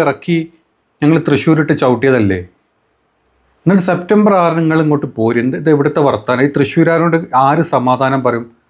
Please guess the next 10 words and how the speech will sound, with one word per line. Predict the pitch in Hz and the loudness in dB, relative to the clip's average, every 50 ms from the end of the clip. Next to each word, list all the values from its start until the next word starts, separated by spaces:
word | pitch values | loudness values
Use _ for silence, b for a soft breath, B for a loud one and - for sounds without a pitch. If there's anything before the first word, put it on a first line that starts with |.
| _ _ _ _ _ - | _ _ _ _ _ -4
ആ | 160 160 - | -4 0 0
പാവങ്ങൾ | 147 139 139 147 156 156 160 165 160 147 | 2 2 2 2 2 2 0 0 0 0
എത്ര | - - 143 143 143 - - | -2 -2 -4 -6 -4 -4 -4
കഷ്ടപ്പെടുന്നുണ്ട്. | 127 117 - - - - - 160 147 156 143 143 139 139 127 120 117 - - _ _ _ _ _ _ _ _ _ _ _ _ _ _ _ _ _ _ _ _ _ _ _ _ _ _ - | -4 -4 -6 -8 -10 -4 -4 -4 -2 -2 0 0 0 0 -2 -4 -4 -6 -14 _ _ _ _ _ _ _ _ _ _ _ _ _ _ _ _ _ _ _ _ _ _ _ _ _ _ -6
നിങ്ങൾ | - 135 160 156 135 | -2 0 0 2 2
ജയിച്ച | 147 147 151 147 - 190 175 | 2 2 2 2 0 0 0
അന്ന് | 175 180 185 190 196 202 202 196 | 2 2 2 2 2 4 4 2
മുതൽ | 185 170 165 180 180 180 175 170 170 175 | 2 2 2 2 2 2 2 0 0 2
ചാണം | 156 156 160 170 170 160 | 0 2 2 0 0 0
ചവിട്ടി, | 170 165 165 165 170 | 0 0 0 0 -2